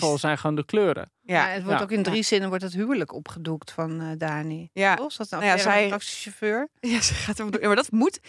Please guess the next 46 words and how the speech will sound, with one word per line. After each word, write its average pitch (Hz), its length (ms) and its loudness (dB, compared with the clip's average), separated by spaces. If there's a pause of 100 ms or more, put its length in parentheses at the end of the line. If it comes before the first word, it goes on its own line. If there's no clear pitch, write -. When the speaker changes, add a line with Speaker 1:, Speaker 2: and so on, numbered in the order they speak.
(280)
Speaker 1:
dit 247 140 -4
is 311 120 -2
wel 214 100 2
interessant. 208 460 -2
Daar - 240 -4
hebben 196 160 0
we 190 60 0
straks 202 200 -2
een 165 80 -4
vraag 185 380 2
over, 160 320 -4
weet 165 200 0
ik - 60 -18
toevallig 156 440 -2
al 147 180 2
van 151 200 -6
Merel. 151 440 -2 (600)
Eh, 180 380 6
ik - 80 2
vroeg 240 140 -4
me 240 100 4
af 240 140 2
of 233 120 -4
dat 214 140 2
hij 214 180 4
vandoor 208 320 0
gaat 226 160 0
met 202 120 -2
een, 196 100 -8 (100)
dat 208 180 2
zij 214 180 4
een 196 80 -2
vrouw 208 240 6
er 214 80 2
vandoor 190 220 2
gaat 208 120 -2
met 185 100 -6
een 170 60 -6
taxichauffeur, 180 640 -4
of 175 100 -4
dat 180 200 -2
een 170 360 -8 (220)
verwijzing 170 480 0
was 160 200 -4
naar 156 300 -2
Lolita. 165 520 -4